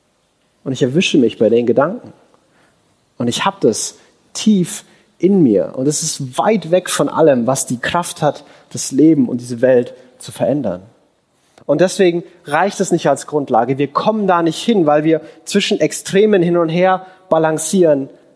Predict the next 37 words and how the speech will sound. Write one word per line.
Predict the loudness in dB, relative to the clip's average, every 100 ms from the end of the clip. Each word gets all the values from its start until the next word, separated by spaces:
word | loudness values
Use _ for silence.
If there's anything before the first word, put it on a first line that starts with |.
| _ _ _
die | -4
wir | 0
nicht | 2 0 -2 -10 -16 _ _ -4
in | -2
unserem | 0 0 4
Leben | 4 2 -2 -6 -16 -20 _
haben | -2 0 0
sollten. | 0 0 0 -4 -18 -20 _ _ _ _ _ _ _ _ _ _
Und | -2
was | 0 2
wir | 2 2 -4 -20 _
brauchen, | 0 2 2 0 -6 -8 -14 _ _ _
was, | -4 -4 -12
was | -4 -4 -2
Grundvoraussetzungen | -2 -2 0 2 2 2 -2 -4
sind, | -4 -8 -8 -14 _ _ _ _
ist, | -8 -4 0
Gottes | 0 0 0
Geist | 2 2 -2
ist | -6
schon | -6 -6
in | -8
uns. | -12 -16 -20 _ _
Wenn | 2 2
du | 2
Christ | 0 -2 -2
bist, | -8 -2
wenn | 2
wir | 2 0
Christen | -2 -2 -4
sind, | -6 -6
ist | -4
Gottes | 0 0 0 0
Geist | 2 2 0 -2
in | -2
dir. | 0 0 0
Punkt. | 0 0 0 -2 -14